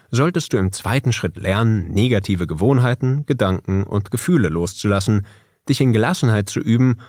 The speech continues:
und positive Gedanken und Gefühle, sprich Positive Emotions, zu kultivieren. Der letzte Schritt besteht darin, deine Relationships, deine Beziehungen zu überprüfen. Wer tut dir gut und unterstützt dich auf deinem Weg?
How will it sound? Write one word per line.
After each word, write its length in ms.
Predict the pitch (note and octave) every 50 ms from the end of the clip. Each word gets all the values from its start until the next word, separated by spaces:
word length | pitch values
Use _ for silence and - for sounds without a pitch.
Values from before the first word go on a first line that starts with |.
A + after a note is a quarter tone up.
| - _ _
und 220 | B2+ A#2+ A#2 -
positive 560 | - - F3+ G3 E3 E3 C#3 - - A2 G#2 F#2
Gedanken 580 | F2+ - - E2+ G#2+ C#3 - - - C#3 C#3
und 220 | - - F#2+ - -
Gefühle, 560 | - - - G#2+ G#2 A2 A2 B2 D#3+ G3 G#3 - _ -
sprich 400 | - - - E2+ D#2 - - - _ -
Positive 520 | - A#2 A2+ G#2 F#2+ - - D2+ - -
Emotions, 600 | F2 F#2 G#2+ C#3 C3+ - A2 A#2 B2 - - - _ -
zu 180 | - - E3+
kultivieren. 760 | - - F#2 E2+ G#2 - G#2+ A2+ A#2 A2+ F#2+ D#2+ - - - - _ _ _ _ _ _ _ _ _ _ _ _ _ _ _ _ _ _ _
Der 120 | - G2 G2
letzte 340 | C3+ F3 - - - A2 -
Schritt 320 | - A#2 C3 - - -
besteht 320 | - F2 - - B1+ - -
darin, 440 | - G2 A2 A#2+ A2+ A2 A2+ A#2 A#2 - - _ _ _ _
deine 160 | - B2 C3 C#3
Relationships, 880 | C#3 C#3+ D3 D3+ D#3 D#3 C3+ - - D2+ - - - - - - - - _ _
deine 200 | - E2 E2 C#2+
Beziehungen 640 | D2+ - - - C#3 D3 G2+ E2+ D2+ C#2 C2 -
zu 100 | - -
überprüfen. 640 | - - D#2 C#2 - - F#2+ G2 F#2 - G2+ F2+ - - _ _ _ _ _ _ _ _
Wer 180 | - A#2+ D3+ D#3
tut 220 | - - A#2+ -
dir 100 | F#2 E2+
gut 400 | E2 - G#2 D3 F#3+ - - - - -
und 160 | D3 C#3 -
unterstützt 580 | C#3 C#3 C3 - - - A2+ G#2 - - -
dich 140 | - - -
auf 120 | - - -
deinem 280 | E2 E2 D#2+ E2 D#2+
Weg? 260 | D#2+ D#2 - - -